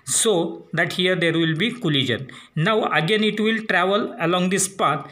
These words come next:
and it will collide with the another molecule. So between two successive collisions, it will travel a straight line path. So this is one straight line path, this will be another straight line path, this will be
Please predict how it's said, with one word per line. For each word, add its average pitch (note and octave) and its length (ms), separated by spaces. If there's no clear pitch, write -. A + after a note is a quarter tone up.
and E3+ 140
it F3 140
will F#3 160
collide F3 580
with D3+ 220
the - 300
another D#3+ 380
molecule. B2+ 580
So G#3 640
between F3+ 460
two A#3+ 140
successive G#3+ 720
collisions, F3+ 680
it E3+ 180
will F3+ 220
travel F3 640
a D#3 60
straight E3 520
line E3 300
path. - 540
So E3 540
this D3+ 240
is E3 120
one E3+ 200
straight D#3+ 340
line E3+ 240
path, F3+ 260
this C#3 200
will D3+ 120
be D3+ 100
another D#3 360
straight E3 320
line E3 220
path, E3+ 320
this B2 180
will E3 180
be E3+ 220